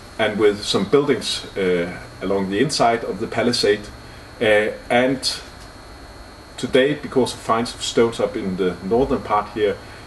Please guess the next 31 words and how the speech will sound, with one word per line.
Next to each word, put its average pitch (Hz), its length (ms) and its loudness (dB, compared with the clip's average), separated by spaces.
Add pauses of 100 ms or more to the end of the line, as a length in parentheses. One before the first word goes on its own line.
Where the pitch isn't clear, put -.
(140)
we 104 380 -6 (400)
hypothesize 104 800 2
that, - 540 0
uh, 90 460 2 (840)
the 98 220 6 (340)
stones 131 320 2
found 117 260 4
underneath 104 420 2
the 104 80 -8
South 107 300 2
Mound 98 240 0
might 110 200 0
have 113 180 -2
been 95 140 -2
part - 260 2
of 101 160 -2
an 95 300 0 (320)
almost 110 340 4
three 113 140 -2
hundred 98 200 -2
sixty - 320 -4
meter 98 240 -4
long 98 320 0 (300)
ship - 300 0
setting, 92 340 0
which 95 220 -2
entirely 113 540 2
enclosed 95 560 -2
the 90 180 0 (440)
northern 90 400 0
mound. 78 280 -6